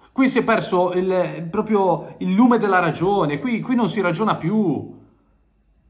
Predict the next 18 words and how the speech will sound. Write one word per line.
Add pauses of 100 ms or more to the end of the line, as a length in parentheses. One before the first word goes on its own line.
(540)
Perché
poi
parliamo
di
ludopatia,
ma
la
pa-, (120)
la
ludopatia
è
una
patologia (260)
ed
è
una
cosa
seria.